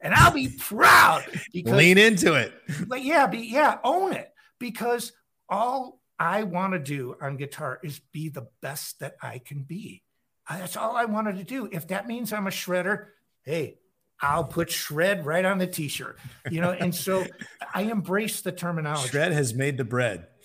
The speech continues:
Speaker 1: Yeah,
Speaker 2: for you.
Speaker 1: why not? You know, I mean, because it, it, it's, you know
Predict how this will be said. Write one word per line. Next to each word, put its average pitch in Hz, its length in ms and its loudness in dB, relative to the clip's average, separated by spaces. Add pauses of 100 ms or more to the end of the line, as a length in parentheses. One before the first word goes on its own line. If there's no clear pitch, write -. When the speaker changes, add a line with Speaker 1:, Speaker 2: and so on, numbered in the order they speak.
(140)
Speaker 1:
Yeah, 156 160 -6
Speaker 2:
for 113 80 -4
you. 113 60 -2
Speaker 1:
why 269 160 0
not? 175 340 -4
You 170 140 -2
know, 170 180 -2
I 185 140 -2
mean, 185 280 0 (140)
because 202 460 -4 (300)
it, 220 200 -16
it, 202 180 -10
it's, 190 320 -8
you 190 160 -6
know 180 300 -6